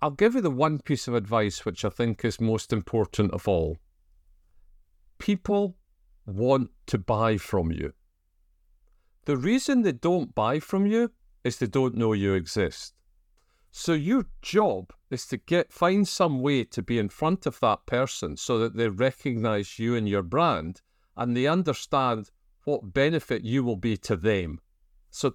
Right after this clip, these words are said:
that's your job. Your job's not to tell me what your product is. Your job is to, is to try to get me to understand how you're gonna help me. That's your job. And people want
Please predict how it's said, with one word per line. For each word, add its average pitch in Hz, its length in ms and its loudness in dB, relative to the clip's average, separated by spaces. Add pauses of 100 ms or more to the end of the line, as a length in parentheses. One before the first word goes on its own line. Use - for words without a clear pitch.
that's - 440 0
your 160 100 4
job. 101 500 -2 (460)
Your 156 140 0
job's 254 380 4
not - 160 0
to 147 80 -6
tell 160 200 2
me 151 120 2
what 127 200 -2
your 123 80 -2
product - 580 0
is. - 320 -8 (420)
Your 151 180 0
job 160 580 2 (140)
is 123 240 -6
to, 127 140 0 (280)
is - 200 -4
to - 120 -12
try 160 360 2
to 180 200 -2
get 127 320 0
me 143 340 2
to - 200 -8
understand 104 880 -2 (300)
how 147 260 0
you're 123 280 0
gonna 110 340 0
help 107 320 0 (100)
me. 92 320 0 (720)
That's - 340 0
your 107 100 2
job. 85 420 -2 (520)
And 139 140 0 (140)
people 240 480 2 (140)
want 151 440 0